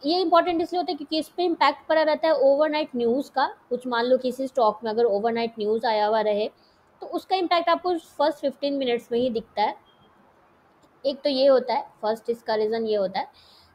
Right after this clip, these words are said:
Second, फिर यूएस का बहुत बड़ा effect होता है। यूएस market में जैसा भी कल का जो भी रहेगा उसका हमें first fifteen minute में effect बहुत ज़्यादा दिखता है। तो, अ, opening bell में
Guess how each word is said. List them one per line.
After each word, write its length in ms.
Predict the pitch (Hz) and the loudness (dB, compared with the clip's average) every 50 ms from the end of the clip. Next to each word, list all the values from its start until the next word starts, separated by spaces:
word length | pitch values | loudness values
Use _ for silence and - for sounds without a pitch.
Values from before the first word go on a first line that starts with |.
| _ - | _ -6
Second, 280 | 302 277 - 359 339 | -6 -4 -2 -4 -4
फिर 140 | - 370 330 | -2 -2 -4
यूएस 540 | 349 240 240 247 262 254 262 254 247 254 - | -2 -2 -2 0 4 4 4 4 4 0 -4
का 120 | - 294 | -6 -6
बहुत 340 | 240 220 233 220 240 233 226 | -4 -4 -4 0 0 0 0
बड़ा 220 | 226 220 233 226 | 0 0 2 2
effect 340 | 220 233 226 - 220 - - | 2 0 -2 -4 -8 -6 -4
होता 220 | 226 214 208 226 220 | -6 -4 -4 -4 -6
है। 120 | - 214 - _ - | -6 -6 -12 _ -18
यूएस 380 | 208 214 208 226 240 247 247 269 | -14 -10 0 2 2 2 2 -2
market 340 | 254 233 240 233 269 262 247 | -4 -4 -4 -2 -2 -4 -2
में 160 | 277 269 226 | -4 -4 0
जैसा 320 | 262 226 220 214 - 262 | 0 0 0 0 0 -2
भी 280 | 254 240 269 269 269 269 | -2 0 -2 -2 -2 -4
कल 260 | - - 233 226 233 | -4 -2 0 0 0
का 160 | 233 247 247 | 0 0 -2
जो 280 | 247 - - 226 240 214 | -2 -2 -4 0 0 0
भी 140 | 214 262 277 | 0 2 2
रहेगा 340 | 254 240 233 214 208 247 | 2 2 2 0 0 -2
उसका 300 | 277 269 294 - - 349 | -4 -4 -6 -6 -2 0
हमें 380 | 330 330 330 330 349 349 349 339 | 0 0 0 0 -2 -2 -4 -6
first 320 | - - 311 302 311 311 | -8 -2 -2 -2 -2 -2
fifteen 300 | - 285 - - 302 285 | -6 -10 -8 -6 -6 -4
minute 280 | 285 277 262 262 247 262 | -4 -2 -2 -4 -4 -4
में 120 | 285 311 | -8 -8
effect 300 | - - - - 294 269 | -8 -8 -4 -4 -4 -4
बहुत 280 | 240 233 247 247 262 233 | -2 0 2 2 2 2
ज़्यादा 240 | 247 202 175 175 180 | 2 0 0 0 -2
दिखता 320 | 180 170 - _ _ - - | -6 -6 -16 _ _ -16 -16
है। 60 | - _ _ _ - - - - _ _ - | -16 _ _ _ -20 -20 -20 -20 _ _ -2
तो, 120 | 339 381 403 320 - - - - | 0 0 0 0 -4 -10 -14 -14
अ, 600 | - - 233 262 262 262 262 262 269 262 - - 269 | -10 -6 -2 2 4 4 4 4 4 2 0 2 0
opening 400 | 262 262 - 311 349 349 339 294 | 0 2 2 -4 -2 -2 2 4
bell 180 | 320 320 330 | 4 4 4
में 180 | 311 339 392 | 0 -2 -4